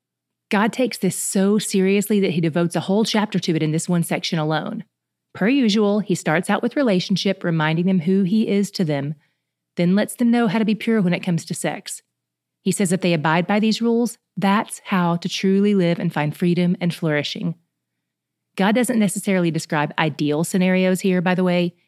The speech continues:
He just lays out the bare minimum for living ethically in society together. The first thing he does is put a restriction on incest.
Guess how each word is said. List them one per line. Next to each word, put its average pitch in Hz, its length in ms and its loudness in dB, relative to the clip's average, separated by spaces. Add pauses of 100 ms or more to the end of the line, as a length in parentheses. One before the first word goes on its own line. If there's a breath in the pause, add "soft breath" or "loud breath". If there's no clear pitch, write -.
(100)
He - 120 -4
just - 240 -2
lays 196 160 0
out 170 140 0
the 160 80 -2
bare 175 360 0
minimum 165 380 2
for 165 120 -2
living 156 300 -2
ethically 190 500 -2
in 160 120 -2
society 151 500 -2
together. 139 420 -6 (640)
The 202 80 -2
first 190 320 0
thing 240 120 2
he 240 140 2
does 233 220 2
is 202 100 0
put 190 140 -2
a 180 60 2
restriction 185 480 -2
on 165 140 2
incest. - 600 -6